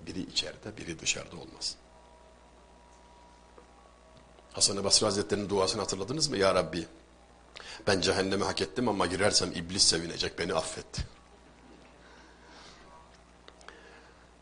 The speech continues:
Türkçe'de Kayserili Ebu Bekir Kani'den okuruz bu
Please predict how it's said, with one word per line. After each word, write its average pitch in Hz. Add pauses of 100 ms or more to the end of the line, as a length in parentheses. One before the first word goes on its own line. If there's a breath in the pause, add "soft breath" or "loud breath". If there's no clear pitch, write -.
(280)
Türkçe'de 214
Kayserili 151
Ebu 120
Bekir 123
Kani'den 113
okuruz 87
bu 87